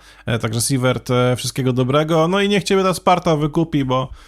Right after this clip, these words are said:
dobrze byłoby się popozbywać jak najwięcej piłkarzy. E, te wszystkie wypożyczenia, już kolejny sezon, to nie jest ta droga, którą Ajax iść powinien. Wiadomo, wypożyczenie, e, zazwyczaj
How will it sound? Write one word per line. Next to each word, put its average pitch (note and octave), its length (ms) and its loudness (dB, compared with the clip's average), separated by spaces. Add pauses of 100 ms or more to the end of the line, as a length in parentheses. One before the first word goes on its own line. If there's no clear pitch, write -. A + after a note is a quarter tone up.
(760)
dobrze A3 320 2
byłoby G3 280 2
się F3 80 0
popozbywać D#3+ 680 2
jak C#3+ 240 2
najwięcej C3 460 0
piłkarzy. A#2+ 600 0 (160)
E, A#2+ 100 0
te A2+ 120 -6
wszystkie - 280 -4
wypożyczenia, B2 720 0
już A#2 140 -2
kolejny A#2+ 400 -2
sezon, A#2+ 300 -2
to A#2+ 100 -6
nie A#2 140 0
jest A2 220 -2
ta A2+ 120 -2
droga, A2+ 280 -2
którą A#2 300 -4
Ajax A#2 280 -4
iść - 280 -8 (360)
powinien. A#2+ 580 2 (720)
Wiadomo, B2 580 -2
wypożyczenie, A#2+ 760 -2 (380)
e, B2+ 680 2
zazwyczaj F3+ 600 0